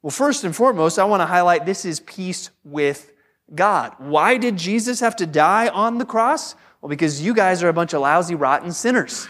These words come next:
right? Just to be clear, I, I am too, right? But that's why he had to die. Because we are sinners, we are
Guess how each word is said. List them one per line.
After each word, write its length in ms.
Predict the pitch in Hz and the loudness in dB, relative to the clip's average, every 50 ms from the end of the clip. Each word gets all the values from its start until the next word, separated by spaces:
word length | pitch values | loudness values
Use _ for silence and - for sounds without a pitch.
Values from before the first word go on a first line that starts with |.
| - - | -14 -10
right? 240 | - 120 135 190 - - _ _ _ _ _ _ _ _ | -6 -4 -4 -4 -6 -12 _ _ _ _ _ _ _ _
Just 160 | - 170 147 | -12 -10 -10
to 40 | - | -8
be 80 | 143 135 | -8 -8
clear, 220 | - 143 131 110 | -6 -4 -4 -4
I, 140 | 104 110 113 | -4 -4 -6
I 180 | - 120 120 120 | -6 -6 -6 -6
am 140 | 117 113 117 | -8 -10 -12
too, 180 | - - 98 - - | -14 -16 -18 -16 -14
right? 220 | 110 113 135 - _ _ _ _ _ _ | -12 -12 -12 -14 _ _ _ _ _ _
But 120 | - 165 170 | -4 0 2
that's 240 | 220 - - - 247 | 2 0 0 2 2
why 220 | 254 220 220 208 | 2 2 2 2
he 140 | 208 202 196 | 0 2 2
had 160 | 190 190 180 | 2 2 0
to 80 | 190 175 | 0 -2
die. 340 | 220 262 262 202 131 113 - - _ _ _ _ _ _ _ - | 0 0 0 0 -2 -4 -8 -16 _ _ _ _ _ _ _ -8
Because 280 | 175 - 208 185 160 | -2 -2 -2 -2 0
we 380 | 170 165 208 269 285 254 214 - | -2 -2 0 0 2 2 2 2
are 160 | 160 170 185 | 0 0 -2
sinners, 320 | - - 247 220 202 180 | 0 -2 -2 -2 -2 -2
we 200 | 180 180 220 226 | -2 -2 0 4
are 280 | 220 208 214 214 - | 4 4 4 4 2